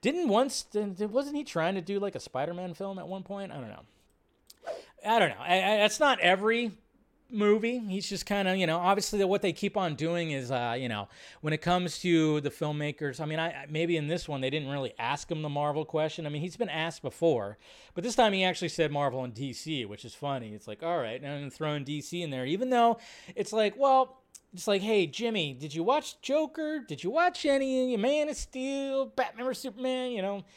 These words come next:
some of the better ones, Wonder Woman. I mean, did you watch some of those where, you know, maybe it did feel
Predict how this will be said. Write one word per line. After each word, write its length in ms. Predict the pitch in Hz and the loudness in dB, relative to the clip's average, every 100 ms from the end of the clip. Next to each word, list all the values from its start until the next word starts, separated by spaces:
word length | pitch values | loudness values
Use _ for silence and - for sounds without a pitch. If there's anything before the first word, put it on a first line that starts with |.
| - _ | -20 _
some 180 | - 311 | 0 0
of 60 | |
the 80 | 247 | -2
better 360 | - 143 202 254 | -2 0 6 6
ones, 360 | 262 262 247 | 6 2 -4
Wonder 340 | 139 190 220 226 | -2 0 4 4
Woman. 380 | 233 233 233 | 4 0 -2
I 100 | 175 | -2
mean, 160 | 175 180 | -2 0
did 140 | 170 | 0
you 100 | 160 | 0
watch 460 | 185 220 214 - 147 160 147 - - - | 2 2 0 -8 -14 -20 -20 -20 -20 -18
some 240 | - 233 | -4 0
of 100 | 220 | 6
those 400 | 196 233 240 226 | 8 8 6 4
where, 460 | 165 156 143 135 123 _ _ _ _ _ | -4 -2 -2 -4 -8 _ _ _ _ _
you 160 | 175 | -6
know, 300 | 139 143 165 143 | -4 -4 -8 -6
maybe 640 | 139 185 196 190 185 165 | -2 -2 0 0 0 0
it 200 | 135 - | 0 -4
did 240 | 135 180 254 | -2 -2 0
feel 380 | 339 339 339 | -2 0 0